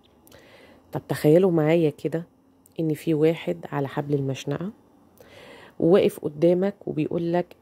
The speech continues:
"أنا هوريك، أنا هفضحك، استناني."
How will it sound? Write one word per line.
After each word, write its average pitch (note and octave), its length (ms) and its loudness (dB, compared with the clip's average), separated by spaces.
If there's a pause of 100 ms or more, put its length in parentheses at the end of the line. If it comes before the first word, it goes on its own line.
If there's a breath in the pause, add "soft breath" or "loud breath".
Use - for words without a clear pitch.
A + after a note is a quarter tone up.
(120)
"أنا G3 260 2
هوريك، C#3+ 440 2 (1120 loud breath)
أنا A3 240 6
هفضحك، D#3+ 400 0 (500)
استناني." E3 720 2